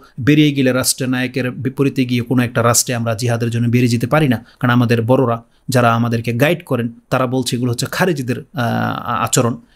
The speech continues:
যেটা আমাদের, আমরা, আমরা পারবো না সেটা করতে। তা আল্লাহ সুবহানাহু ওয়া তাআলার কাছে আমরা দোয়া করি আল্লাহ যেন আমাদেরকে, আহ, এই কাজ আমাদের,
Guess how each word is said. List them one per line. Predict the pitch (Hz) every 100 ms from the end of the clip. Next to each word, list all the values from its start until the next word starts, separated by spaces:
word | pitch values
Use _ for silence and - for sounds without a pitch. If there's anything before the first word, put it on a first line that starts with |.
| -
যেটা | 127 123
আমাদের, | 123 120 -
আমরা, | 127 131 131
আমরা | 127 127
পারবো | 135 131
না | 120 110
সেটা | -
করতে। | - 113 - - _ - - -
তা | 139
আল্লাহ | 156
সুবহানাহু | 175 165 185 180
ওয়া | 185
তাআলার | 170 165 151
কাছে | 151 -
আমরা | 135 120
দোয়া | 113 135 131
করি | 131 123
আল্লাহ | 123 123
যেন | 123
আমাদেরকে, | 117 117 117 117 120 - - _ -
আহ, | 123 120 120 -
এই | 156
কাজ | 156 151 156 123 - - _
আমাদের, | 127 131 139